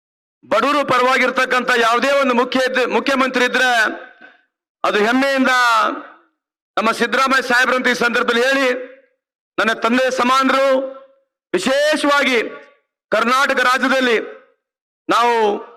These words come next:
ಯಾವತ್ತೂ ಹಿಂದೆ ನೋಡಿಲ್ಲ, ಇನ್ನು ಮುಂದೆನೂ ನೋಡ್ಲಿಕ್ಕೆ ಆಗುತ್ತೋ ಇಲ್ಲ ಅಂತ ಗುರುತಿಲ್ಲ ಅಂತ ಒಂದು ಇತಿಹಾಸವನ್ನ ಕಾರ್ಯಕ್ರಮಗಳಿಗೆ ಒಟ್ಟಿರ್ತಕ್ಕಂಥ ನನ್ನ ಆತ್ಮೀಯರು, ನನ್ನ ತಂದೆ ಸಮಾನ ಆಗಿರ್ತಕ್ಕಂಥ ಸನ್ಮಾನ್ಯ ಸಿದ್ದರಾಮಯ್ಯ ಸಾಹೇಬ್ರವರೇ,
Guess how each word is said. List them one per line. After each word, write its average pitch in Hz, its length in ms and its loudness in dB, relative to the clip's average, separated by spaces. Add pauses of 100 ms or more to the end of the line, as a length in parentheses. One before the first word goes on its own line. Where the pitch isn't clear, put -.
(460)
ಯಾವತ್ತೂ 240 500 0
ಹಿಂದೆ 262 300 2
ನೋಡಿಲ್ಲ, 269 360 0 (1000)
ಇನ್ನು 254 200 2
ಮುಂದೆನೂ 269 400 2
ನೋಡ್ಲಿಕ್ಕೆ 262 420 2
ಆಗುತ್ತೋ 269 280 0
ಇಲ್ಲ 262 120 2
ಅಂತ 254 100 0
ಗುರುತಿಲ್ಲ 262 420 0
ಅಂತ 254 180 0
ಒಂದು 247 220 2
ಇತಿಹಾಸವನ್ನ 277 680 2 (640)
ಕಾರ್ಯಕ್ರಮಗಳಿಗೆ 277 680 0
ಒಟ್ಟಿರ್ತಕ್ಕಂಥ 262 600 0 (760)
ನನ್ನ 220 120 2
ಆತ್ಮೀಯರು, 269 460 0
ನನ್ನ 254 160 2
ತಂದೆ 247 280 0
ಸಮಾನ 262 300 2
ಆಗಿರ್ತಕ್ಕಂಥ 247 500 0
ಸನ್ಮಾನ್ಯ 233 380 2
ಸಿದ್ದರಾಮಯ್ಯ 254 400 0
ಸಾಹೇಬ್ರವರೇ, 247 800 0